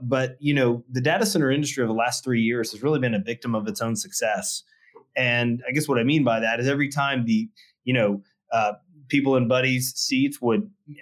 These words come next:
outpunt their coverage and do even better than they did the year before,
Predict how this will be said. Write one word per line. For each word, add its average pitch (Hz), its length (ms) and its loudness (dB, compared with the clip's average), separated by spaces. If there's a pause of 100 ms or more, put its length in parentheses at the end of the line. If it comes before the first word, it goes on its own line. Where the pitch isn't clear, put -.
(120)
outpunt 135 320 0
their 123 140 0
coverage 135 500 0
and 117 100 2
do 131 120 4
even 117 280 2
better 135 280 2
than 127 160 0
they 120 140 0
did 120 180 0
the 113 80 0
year 123 140 2
before, 139 640 0